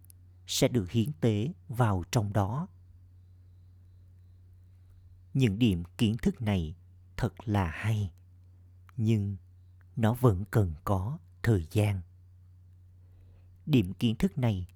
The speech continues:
thì cũng rất hay. Một là cuộc hành hương tâm linh, và kia là cuộc hành hương đời thường. Người cha nói, "Hãy nhớ đến ta",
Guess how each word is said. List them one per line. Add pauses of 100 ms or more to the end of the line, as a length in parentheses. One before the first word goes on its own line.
(260)
thì
cũng
rất
hay. (1700)
Một
là (360)
cuộc
hành
hương (100)
tâm
linh, (640)
và (100)
kia
là (400)
cuộc
hành (100)
hương
đời
thường. (1700)
Người
cha
nói, (540)
"Hãy
nhớ
đến (100)
ta",